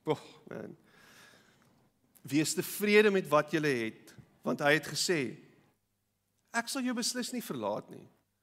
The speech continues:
en ook nie in die steek laat nie." Sodat ons met vertroue kan sê, die Here is vir my 'n helper. Ek sal nie bang wees nie. Wat sal 'n mens aan my doen? Die eerste deel van vers vyf het ek opsetlik uitgelos.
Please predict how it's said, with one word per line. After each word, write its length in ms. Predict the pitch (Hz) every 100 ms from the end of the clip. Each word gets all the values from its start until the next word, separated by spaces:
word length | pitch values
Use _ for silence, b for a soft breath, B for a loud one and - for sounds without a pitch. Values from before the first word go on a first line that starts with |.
| _ _
en 160 | 165 175
ook 200 | 208 190
nie 100 | 208
in 60 | 180
die 80 | 156
steek 360 | - 131 113
laat 280 | 107 98 -
nie." 160 | - - _ _ _ _ _ _ _ _ _ _
Sodat 260 | - 160 156
ons 120 | 156
met 120 | 156
vertroue 500 | - - 214 208 190
kan 160 | 185 120
sê, 440 | - 110 98 - _ _ _ _ _ -
die 100 | 139
Here 180 | 139 143
is 140 | 139
vir 120 | 147
my 140 | 123 120
'n 120 | 113
helper. 440 | 113 107 - - - _ _ _ _ _ _
Ek 60 |
sal 140 | - 135
nie 100 | 151
bang 240 | 120 113
wees 300 | 101 98 -
nie. 140 | - - _ _ _ _ _ _ _
Wat 120 | 131
sal 160 | - 147
'n 80 | 127
mens 300 | 120 110 -
aan 80 |
my 100 | 101
doen? 220 | 98 - - _ _ _ _ _ _ _ _ _ _ _ _ _ _ b b b
Die 140 | - 190 262
eerste 240 | 294 -
deel 180 | 202 190
van 140 | 180
vers 260 | 160 156 143
vyf 180 | 180 156
het 100 | 160
ek 120 | 165
opsetlik 580 | 190 - - 285 - 196
uitgelos. 800 | 139 127 - 110 - - - -